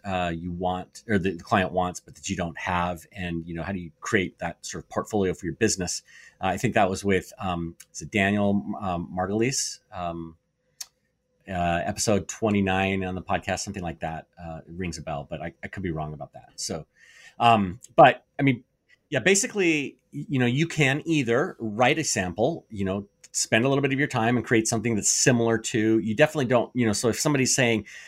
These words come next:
um, "Hey, I want a sales page for, you know, a vitamin supplement," I wouldn't write a sales page for a vitamin supplement. You might write a lead for something similar. You know, maybe it's some other kind of, you know, a health supplement or a protein supplement or something like that. You might just,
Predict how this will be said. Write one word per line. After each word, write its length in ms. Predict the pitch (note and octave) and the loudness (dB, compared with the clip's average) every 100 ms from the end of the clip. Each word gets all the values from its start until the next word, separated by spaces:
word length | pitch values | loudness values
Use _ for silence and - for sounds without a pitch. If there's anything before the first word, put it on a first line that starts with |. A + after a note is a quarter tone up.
| - - | -18 -2
um, 260 | A2 G2+ | 2 2
"Hey, 200 | G2+ C3+ A#2 | 2 0 2
I 100 | B2 | 0
want 120 | A#2 | 0
a 60 | |
sales 300 | - D#3 D3 | 2 2 2
page 420 | - C3+ A#2+ G#2 - | 0 0 0 -2 -6
for, 520 | B2 A#2+ A#2 A#2 A2+ - - | -2 2 2 2 -2 -10 -2
you 80 | |
know, 80 | G#2 | 0
a 20 | |
vitamin 300 | G2+ F#3 C3+ | 4 4 2
supplement," 460 | G2+ G#2 A#2 A2 A2 - | -2 0 2 2 -2 -2
I 80 | A#2+ | 2
wouldn't 280 | D#3+ B2+ G#2+ | 4 2 0
write 280 | C#3 C3+ - | 0 0 -2
a 60 | |
sales 260 | A2+ A#2 A2 | 0 0 2
page 220 | A#2+ G2+ | 0 0
for 160 | A2 F#2+ | -2 4
a 40 | |
vitamin 300 | D#3 F3+ A2+ | 4 4 2
supplement. 460 | - - G#2 G#2+ - | -2 -4 -4 -4 -4
You 160 | C#3+ | -2
might 180 | E3+ F3 | 0 0
write 200 | D3+ C#3+ | 0 2
a 40 | B2 | 2
lead 540 | A2 C#3 A#2+ B2 C3+ - _ _ - | 2 0 0 -2 -6 -12 _ _ -20
for 600 | - A#2+ A#2 A#2 A#2 A2+ | -6 -2 2 2 2 0
something 400 | - B2 A#2+ G#2+ | -2 -2 0 0
similar. 640 | - - B2+ G#2+ F2 E2+ | 2 2 2 2 0 -2
You 140 | F2 G#2 | 0 2
know, 80 | G2 | 4
maybe 300 | G2 G2 G2 | 4 4 2
it's 160 | G2 | 2
some 160 | A2 G#2 | 0 0
other 200 | A2 G2+ | 2 2
kind 160 | G#2 F#2 | 2 -4
of, 120 | E2 | -6
you 100 | A#2 | -6
know, 220 | F2 E2+ - | -6 -6 -8
a 140 | F2+ | -6
health 240 | E2+ G2 - | 0 0 0
supplement 360 | G2 F2+ F2 | -4 -4 -6
or 40 | E2+ | -6
a 60 | |
protein 360 | - G2+ F2+ F2 | 0 0 0 -6
supplement 340 | - F2 F2 | -8 -10 -10
or 40 | D#2+ | -10
something 280 | F#2 F2+ | -12 -12
like 180 | F2+ E2+ | -12 -6
that. 180 | F2 D2+ | -4 -2
You 100 | G#2+ | 2
might 140 | D3+ D#3 | 2 0
just, 220 | - | -6